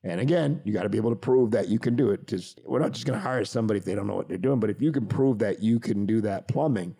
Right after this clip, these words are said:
somebody's gonna hire you to do that. And this is something you can do whether you're eighteen or sixty-eight, because again, it's a skill set that just doesn't go away. And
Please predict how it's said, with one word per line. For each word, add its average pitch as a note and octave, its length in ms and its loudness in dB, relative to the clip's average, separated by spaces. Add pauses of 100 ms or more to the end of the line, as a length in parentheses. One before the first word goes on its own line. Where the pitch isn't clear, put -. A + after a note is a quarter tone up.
somebody's C3 720 0
gonna G#2 160 -4
hire A2+ 460 -2
you D#2 340 -8
to - 100 -14
do G2 260 0
that. - 400 -10 (380)
And A2 360 -2 (180)
this - 180 -2
is C#3+ 120 -4
something C3 300 -2
you B2 100 2
can A#2+ 160 -2
do B2+ 140 4
whether A2+ 300 0
you're G#2+ 680 0 (320)
eighteen C3+ 920 0 (160)
or A2+ 480 2 (220)
sixty-eight, - 1040 -2 (400)
because A2+ 480 0
again, B2 520 0 (120)
it's B2 220 -2
a B2 40 -2
skill D3+ 380 -6
set G2 320 -4
that G2+ 180 -4
just - 240 -4
doesn't A#2+ 360 0
go G2 100 0
away. G#2 760 2
And A2+ 460 2